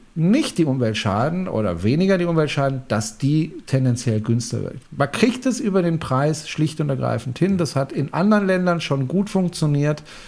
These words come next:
äh, und es würde auch in Deutschland gut funktionieren, wenn man das intelligent macht, wenn man es den Leuten erklärt, wenn man, äh, ihnen Zeit lässt, darauf zu reagieren. Was nicht funktioniert, ist, wenn man von heute auf morgen einfach eine Subvention streicht,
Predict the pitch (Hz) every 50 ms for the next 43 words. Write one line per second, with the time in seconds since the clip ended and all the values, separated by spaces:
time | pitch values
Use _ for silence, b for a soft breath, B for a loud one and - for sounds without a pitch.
0 | B B B - - 131 131 131 - 151 131 131 139 127 - 127 135 143 143 135
1 | 127 110 120 117 113 117 123 143 165 - - 165 151 - 151 151 139 - - 143
2 | 139 127 - - 135 139 139 135 127 120 123 123 123 120 117 117 - - - 123
3 | 127 113 110 113 110 - 107 107 107 - 190 208 208 214 - 151 139 139 135 131
4 | 131 - - 127 120 123 117 110 107 107 - - - - - - - - 151 165
5 | 175 180 185 196 - - 135 127 127 123 120 123 - - - - - - - -
6 | - 240 151 127 120 117 110 - - - - 131 135 156 175 175 - 160 156 143
7 | - - - 135 120 123 120 117 - - - 113 110 117 110 104 101 - 147 160
8 | 175 180 190 190 185 B B B B B B B B - - - - - - 151
9 | - - 156 208 214 220 - 214 208 202 - 190 180 180 180 175 175 139 139 147
10 | 143 143 120 143 139 123 135 139 131 - - 123 123 123 123 127 127 127 - -
11 | - - - 113 117 110 117 110 123 120 107 117 110 104 113 107 101 - 113 107
12 | 101 98 - - - 113 156 202 - - - -